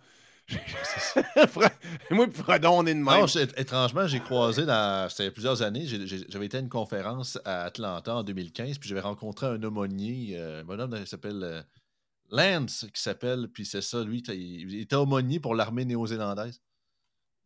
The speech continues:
Speaker 1: Ok.
Speaker 2: Il était, il, puis il était à cette conférence-là, puis j'apprends à le connaître là, puis on a gardé un peu contact au fil du temps, il habite là-bas, fait que,
Speaker 1: C'est
Speaker 2: c'est sûr
Speaker 1: très,
Speaker 2: que je te
Speaker 1: très
Speaker 2: cacherai
Speaker 1: cool.
Speaker 2: pas que ça fait un bout que j'y ai parlé, mais j'ai, il est encore ami Facebook avec, fait que j'en ai qui se souviendrait de ma face.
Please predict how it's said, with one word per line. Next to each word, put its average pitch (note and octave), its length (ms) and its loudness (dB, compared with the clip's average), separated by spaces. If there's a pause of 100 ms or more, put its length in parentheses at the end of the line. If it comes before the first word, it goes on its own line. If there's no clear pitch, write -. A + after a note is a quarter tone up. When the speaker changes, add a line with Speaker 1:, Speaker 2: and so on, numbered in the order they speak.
(120)
Speaker 1:
Ok. F#2+ 80 -6
Speaker 2:
Il F#2+ 100 0
était, F#2+ 160 -2
il, F#2+ 160 -8
puis G2+ 100 -8
il - 20 -14
était A2+ 100 -8
à A2+ 40 -2
cette G#2+ 160 -8
conférence-là, G#2 600 -4
puis C3 120 -10
j'apprends G#2+ 220 -4
à - 20 -2
le G2+ 80 -6
connaître G2+ 320 -8
là, G#2+ 80 -8
puis B2 100 -10
on - 20 -10
a G2+ 40 -10
gardé G2 240 -8
un - 20 -12
peu G#2 120 -10
contact G#2 440 -10
au A2 60 -10
fil F#2+ 160 -12
du E2+ 80 -18
temps, - 100 -10
il B2 80 -8
habite A2 220 -10
là-bas, G2+ 280 -8
fait F2+ 200 -16
que, - 140 -16 (840)
Speaker 1:
C'est - 140 -20
Speaker 2:
c'est E3+ 80 0
sûr F3+ 80 6
Speaker 1:
très, C3 80 -2
Speaker 2:
que C3 40 0
je B2 60 -2
te B2 60 0
Speaker 1:
très - 20 2
Speaker 2:
cacherai B2+ 240 4
Speaker 1:
cool. B2+ 40 -2
Speaker 2:
pas F#3 100 6
que D3 60 2
ça B2+ 100 4
fait C#3 100 0
un B2 140 6
bout C#3 300 2
que B2+ 100 2
j'y A2 140 0
ai B2+ 60 4
parlé, A#2 420 0
mais D3+ 140 0
j'ai, A2 120 -2
il B2+ 240 -4
est C#3+ 80 0
encore A#3 180 2
ami A3+ 160 2
Facebook E3+ 400 2
avec, G#2+ 280 -4
fait C#3 60 -8
que B2 60 -6
j'en C#3 120 -4
ai D3 60 -2
qui C#3 100 -8
se - 60 -10
souviendrait A#2 380 -2
de A2+ 60 -6
ma G2+ 80 -2
face. G#2 300 -12